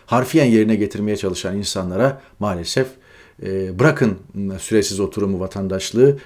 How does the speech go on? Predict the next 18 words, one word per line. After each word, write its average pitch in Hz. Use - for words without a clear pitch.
geçici 117
oturum 113
hakkı 98
bile, 113
e, 98
tanınırken 117
bayağı 98
bir 117
nazlanıyor 98
İçişleri, 107
Göçmen 101
İdaresi, 92
her 98
neyse. 85
İngiltere'de 147
çıkıyor 165
bu 107
haberler. 101